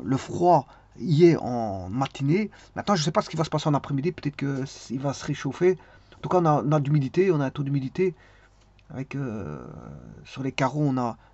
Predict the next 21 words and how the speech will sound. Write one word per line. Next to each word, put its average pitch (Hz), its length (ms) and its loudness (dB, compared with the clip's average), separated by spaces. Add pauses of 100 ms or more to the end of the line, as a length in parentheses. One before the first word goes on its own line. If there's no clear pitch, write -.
des 123 120 0
buées 143 420 6 (280)
sur - 180 -8
les 139 80 0
carreaux. 151 360 -2 (520)
Donc, 156 180 -2
on, 67 160 -6 (320)
voilà, 135 180 0
tout - 120 -8
ça 143 160 -2
relè-, 123 360 -2
relève 151 420 0
de, 131 380 0 (300)
d'un 117 80 -8
certain 139 320 -4
taux 143 140 0
d'humidité. 143 560 2 (480)
Et, 67 920 -8
et, 131 60 -4
euh, 107 340 -6
euh, 80 40 -10